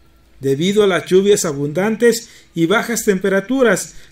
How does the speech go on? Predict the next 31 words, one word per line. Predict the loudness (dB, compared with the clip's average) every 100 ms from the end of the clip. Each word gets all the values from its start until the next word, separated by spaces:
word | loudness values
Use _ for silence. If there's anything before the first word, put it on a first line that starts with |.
| -8
las | -2 0
hojas | 2 2
de | 2
los | 0 0
árboles | 2 4 2 0
son | -2
delgadas | -2 0 0 2 0 -2
pero | -2 0 2
verdes | 2 2 0 0
y | -2
flexibles, | -2 0 0 0 -2 -8 -14 _ _ _
por | -2 0
donde | 2 0
resbala | 0 0 0 2 2
el | 2 2
agua | 2 4
y | 4
la | 2
nieve. | 0 -2 -2 -6 -12 _ -20 -20 -20 _
Esta | 0 0 2
región | 0 0 -2 0
natural, | -2 2 2 2 0 -6 -20 -2
que | 0
se | 2 0
extiende | -2 0 0 2
en | 0
Europa | 0 2 2 2
y | 0
América | 0 0 0 2
del | 2 4
Norte, | 2 0 -2 -2